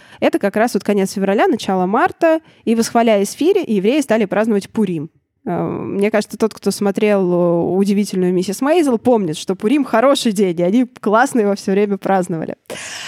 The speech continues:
А, и дата этого празднования всегда была скользящей, конец февраля, начало марта. Но в десятом году, тысяча девятьсот десятом году, когда Александра Калантаева, собственно, Цеткин подсунула эту идею,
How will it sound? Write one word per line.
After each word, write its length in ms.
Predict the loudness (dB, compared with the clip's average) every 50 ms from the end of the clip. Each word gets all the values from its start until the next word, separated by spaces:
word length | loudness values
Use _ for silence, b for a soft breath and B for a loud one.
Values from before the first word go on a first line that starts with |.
| B B B B B B
А, 320 | 0 2 2 2 0 0 0
и 180 | 0 0 0 2
дата 320 | 2 2 2 2 2 0
этого 180 | 0 0 0 0
празднования 440 | 0 0 0 0 0 0 0 0 -2
всегда 220 | -2 -2 -2 -2
была 180 | 0 0 0 -2
скользящей, 680 | -2 -2 -4 -4 -2 -2 -2 -2 -2 -2 -2 -2 -2
конец 320 | -2 -2 -2 -2 -4 -6 -6
февраля, 340 | -8 -6 -6 -4 -2 -2 -2
начало 300 | -2 -2 -2 -2 -2 -2
марта. 480 | 0 0 0 0 -2 -2 -2 -2 -2 -4 B B B B B
Но 280 | 0 2 4 4 4
в 160 | 2 2 0 0
десятом 380 | 0 0 0 0 2 2 0
году, 460 | 0 0 2 2 2 4 4 2 2
тысяча 380 | 2 0 0 0 0 -2 -2 -2
девятьсот 360 | 0 0 0 0 0 -2 -2
десятом 360 | -2 -2 -2 -2 -2 -2 -2
году, 260 | -2 0 0 0 0 -2
когда 480 | -2 -4 -2 0 2 2 2 2 2
Александра 420 | 0 0 -2 -2 -2 -2 -2 -2 -4
Калантаева, 500 | -2 -2 -2 -2 -2 -2 -2 -2 -4 -4
собственно, 360 | -6 -8 -8 -6 -6 -6 -4
Цеткин 560 | -2 -2 -2 -2 -4 -6 -8 -6 -6 -8 -6
подсунула 680 | -6 -6 -4 -2 0 2 2 4 4 4 4 4 2
эту 280 | 2 2 2 2 2 0
идею, 400 | 2 2 2 2 2 2 2